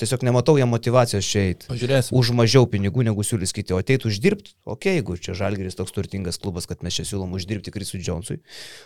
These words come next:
Speaker 1: fantastika. Žiūrėk, aš tai tiesiog laukiu Pauliaus Motiejūno kažkokių įdomesnių sprendimų. Tarp jų, aišku, ir pasitraukimo nuo komplektacijos. Čia būtų mano svajonė.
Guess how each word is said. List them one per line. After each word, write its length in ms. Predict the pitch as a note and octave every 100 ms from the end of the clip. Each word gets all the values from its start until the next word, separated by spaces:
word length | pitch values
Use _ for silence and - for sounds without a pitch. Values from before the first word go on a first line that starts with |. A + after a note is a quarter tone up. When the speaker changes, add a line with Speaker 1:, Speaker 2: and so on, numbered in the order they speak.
| _
Speaker 1:
fantastika. 640 | - - D3 B2 - - _ _ _ - - - - - _ -
Žiūrėk, 220 | B2+ D#3+ - G#2
aš 160 | E3+
tai 140 | - D#3
tiesiog 300 | B2 C3 A#2
laukiu 300 | A#2+ B2 -
Pauliaus 300 | A2+ G#2 F#2+
Motiejūno 380 | G#2 - G2+ F#2+
kažkokių 380 | F2 - F2 G2
įdomesnių 380 | F#2 F#2 F2+ -
sprendimų. 460 | F#2 F2 D#2+ D2 G2+ -
Tarp 220 | - G2
jų, 140 | G#2 G2
aišku, 240 | F#2 -
ir 60 | F#2
pasitraukimo 540 | F#2+ - G2 F#2+ G2 F#2+
nuo 80 | G2+
komplektacijos. 720 | G#2 F#2+ - - - - - -
Čia 160 | -
būtų 240 | - - G2
mano 160 | F#2
svajonė. 460 | F2+ - F2 B1+